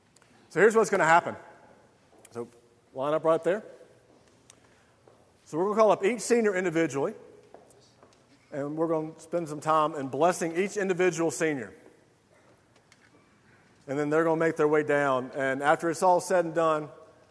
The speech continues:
they're gonna line up on the, on the floor, and at that point, parents, siblings can join them up front, and Bruce will close out with a congregational prayer over them.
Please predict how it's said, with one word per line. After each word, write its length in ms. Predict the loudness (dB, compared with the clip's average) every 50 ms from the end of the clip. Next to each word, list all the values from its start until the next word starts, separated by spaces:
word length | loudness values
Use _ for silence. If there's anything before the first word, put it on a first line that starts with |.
| _ _
they're 140 | -4 -4 -2
gonna 140 | -2 -2 0
line 260 | 0 0 2 2 2
up 260 | 0 0 -2 -4 -6
on 140 | -10 -8 -8
the, 160 | -8 -8 -10 -12 -18 -20 _ -18
on 80 | -14 -12
the 80 | -12 -12
floor, 580 | -12 -6 -2 0 0 2 2 2 0 -2 -4 -8 -20 -20 -20 -20 -16 -12
and 80 | -12
at 80 | -4 0
that 260 | 2 2 2 0 -2
point, 400 | -4 -2 -2 0 -2 -2 -6 -8
parents, 640 | -4 0 2 2 2 2 0 -2 -4 -10 -14 -14 -14
siblings 720 | -10 -4 -2 -2 0 0 0 -2 -2 -4 -6 -10 -16 -20 -20 -20 _ _ _ _ _
can 160 | -8 -6 -6 -4
join 320 | -2 -2 0 0 0 0
them 120 | 0 0
up 120 | -2 -2 -4
front, 340 | -4 -2 0 0 0 -2 -4 -10 -20 -20 -20 -20 _ _ _ _ -12
and 160 | -10 -10 -6
Bruce 340 | -2 -2 0 -2 -2 -6 -8
will 240 | -6 -4 -4 -4 -4
close 360 | -4 -4 -2 -2 -2 -2 -2
out 280 | -2 0 0 -2 -4 -6
with 160 | -10 -10 -8
a 260 | -8 -6 -6 -6 -8 -10 -14 -20 -18 -10
congregational 580 | -8 -6 -6 -4 -4 -4 -4 -4 -6 -8 -12 -12
prayer 320 | -10 -8 -8 -8 -6 -8
over 200 | -10 -12 -12 -14
them. 160 | -16 -16 -18